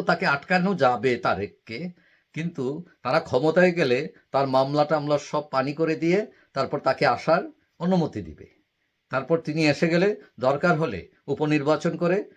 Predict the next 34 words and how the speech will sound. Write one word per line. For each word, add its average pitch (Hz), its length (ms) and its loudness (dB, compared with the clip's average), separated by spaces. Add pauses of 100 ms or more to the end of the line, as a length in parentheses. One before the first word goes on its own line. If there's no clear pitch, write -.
(260)
তিনি 139 160 -2 (100)
আবার 123 220 2
ক্ষমতায় 123 420 -4
চলে 123 240 -4
আসবেন 65 320 -20 (520)
এবং 123 140 -2 (180)
উপনির্বাচনে 139 600 -2
ক্ষমতায় 131 380 0
এসে 180 200 -6
প্রধানমন্ত্রী 139 520 -6
হয়ে 123 200 0
যাবেন, 117 220 -4 (320)
পথ 151 220 -10
ক্লিয়ার। 85 360 -10 (1200)
So, 170 100 2 (1000)
তাকে 139 300 2
নিয়ে 156 160 4 (140)
আপাতত 170 360 0 (440)
পলিটিক্স 175 480 -2
করলেও 160 320 -2 (100)
তার 127 220 2
আশা 156 200 -2 (100)
নিয়ে, 95 180 -6 (600)
এবং 127 160 0 (180)
আলটিমেট, 165 400 0 (180)
অনেকেই 151 320 -2
মনে 143 160 0
করেন 143 220 0
ultimately 143 480 -4 (140)
তারেককে 120 380 -2
আর 110 140 -2
ফেরানোই 120 400 -4
যাবে 69 180 -12
না, 73 60 -14